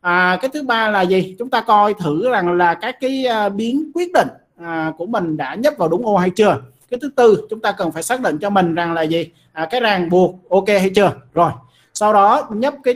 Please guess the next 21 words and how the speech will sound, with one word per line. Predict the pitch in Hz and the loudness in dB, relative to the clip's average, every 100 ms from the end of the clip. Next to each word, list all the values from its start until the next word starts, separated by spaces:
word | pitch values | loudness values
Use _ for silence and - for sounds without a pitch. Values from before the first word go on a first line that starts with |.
| 247 | -2
từ, | 156 170 | -4 -2
à, | 175 175 175 | 0 0 0
select | - 233 277 | -4 -4 -4
a | 214 | -4
solver, | 185 214 208 202 202 196 190 - | -4 -4 -4 -2 0 0 -4 -4
solving | 214 214 208 | -4 -2 -2
method, | 208 208 196 151 - | -4 -4 -4 -4 -6
à, | 180 175 175 170 | -2 -2 -2 -4
à, | 170 165 | -4 -4
chúng | 214 | -8
ta | 233 | -8
nhấp | 202 226 | -8 -6
từ | - | -6
simplest | 175 208 196 214 247 254 | -6 -4 -4 -4 -4 -2
L | 190 | -4
P | 190 185 | 0 -2
cho | 196 | 0
mình. | 180 - _ _ - | -2 -4 _ _ -2
Rồi, | 180 180 - - - | 2 2 0 -16 -8
sau | - 202 | 0 4
đó | 196 240 294 | 6 4 0